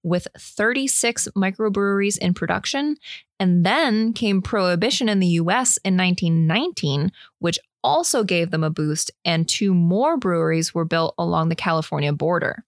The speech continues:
But despite having a large market, competition among the breweries was cutthroat, and many did not survive.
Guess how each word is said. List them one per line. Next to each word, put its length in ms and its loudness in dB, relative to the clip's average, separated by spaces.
But 280 0
despite 380 -2
having 300 0
a 60 0
large 280 0
market, 420 -2
competition 540 0
among 240 0
the 60 0
breweries 480 0
was 140 -2
cutthroat, 720 -4
and 300 2
many 400 -2
did 140 0
not 400 0
survive. 760 -4